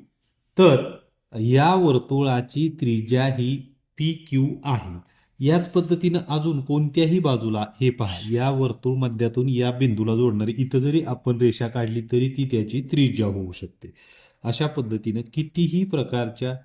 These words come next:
वर्तुळामध्ये अनेक त्रिज्या असतात, एकच त्रिज्या नसते. या बिंदूपासून कोणत्याही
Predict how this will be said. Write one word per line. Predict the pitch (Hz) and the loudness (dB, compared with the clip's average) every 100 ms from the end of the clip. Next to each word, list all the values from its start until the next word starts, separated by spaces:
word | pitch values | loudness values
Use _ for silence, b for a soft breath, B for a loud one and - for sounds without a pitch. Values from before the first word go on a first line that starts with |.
| b b b - | b b b -4
वर्तुळामध्ये | 120 117 135 151 151 120 98 95 - | -2 -2 -2 -2 0 -2 -2 -6 -2
अनेक | 135 151 165 175 160 | 0 0 0 -2 2
त्रिज्या | 117 98 110 127 135 | 0 0 -4 -4 -4
असतात, | 131 - 90 - | -4 -6 -12 -2
एकच | 117 113 143 135 | -2 0 -4 -6
त्रिज्या | - 113 107 110 143 147 | -6 -2 0 0 -4 -2
नसते. | 147 - 98 104 | -4 -4 -4 2
या | 143 180 | 6 4
बिंदूपासून | 175 127 127 131 127 - 139 104 98 _ _ _ _ - | 4 0 -2 0 -2 -2 -4 -4 -6 _ _ _ _ 0
कोणत्याही | 120 127 127 123 151 156 160 180 | 4 4 2 0 0 0 0 -2